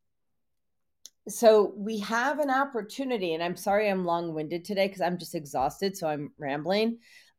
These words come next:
Um, we have an opportunity to shift energy. And that's what really, what Michelle and I are really just talking about. That's all. We're shifting energy that doesn't serve you.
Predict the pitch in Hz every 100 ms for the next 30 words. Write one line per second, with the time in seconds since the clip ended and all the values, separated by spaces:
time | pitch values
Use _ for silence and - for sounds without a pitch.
0 | - 185 175 170 165 165 - _ _ _
1 | _ _ _ _ 185 202 240 233 240 247
2 | 240 226 220 208 190 - 269 285 285 202
3 | 175 165 165 196 - _ _ _ - 208
4 | 196 - - 269 269 285 269 294 262 202
5 | - 151 - - - _ _ _ _ _
6 | _ _ - 226 240 339 - 262 302 311
7 | 277 262 262 240 277 262 254 247 247 220
8 | 254 311 311 302 - 285 294 294 226 185
9 | - - - _ _ _ _ _ _ _
10 | _ _ - 240 - 294 185 - _ _
11 | _ _ - - _ _ _ - 440 -
12 | 285 311 330 311 277 240 233 240 214 214
13 | 208 208 226 226 240 233 233 202 - -